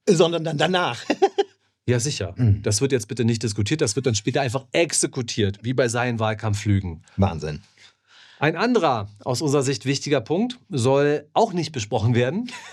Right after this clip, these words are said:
Speaker 2: <laughs> Eigentlich hatten sich der Wirtschafts- und der Sozialflügel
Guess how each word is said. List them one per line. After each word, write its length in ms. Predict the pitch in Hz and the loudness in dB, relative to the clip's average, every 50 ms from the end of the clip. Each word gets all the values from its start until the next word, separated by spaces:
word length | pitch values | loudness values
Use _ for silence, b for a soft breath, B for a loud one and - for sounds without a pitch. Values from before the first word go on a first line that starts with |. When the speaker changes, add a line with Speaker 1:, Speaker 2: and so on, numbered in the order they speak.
| 147 113 101 | -2 -2 -2
Speaker 2:
<laughs> 340 | - - 123 120 131 127 | -4 -4 -2 -2 -2 -2
Eigentlich 500 | - 139 147 185 220 233 226 247 208 - | 0 2 2 2 2 0 -2 -4 -4 -4
hatten 220 | 185 190 202 190 156 | -4 -4 -4 -4 -4
sich 180 | 170 185 185 | -4 -4 0
der 180 | - 185 156 127 | 0 0 0 2
Wirtschafts- 440 | 143 185 185 - 190 170 135 - - - | 0 0 0 0 0 -2 -2 -4 -4 0
und 220 | 185 214 254 247 | 0 0 2 2
der 100 | 233 196 | 0 0
Sozialflügel 920 | - 180 151 - - 170 170 196 185 - - 127 131 131 135 165 202 233 | 0 -2 -2 0 0 2 2 2 0 -4 -4 -2 0 2 4 4 4 2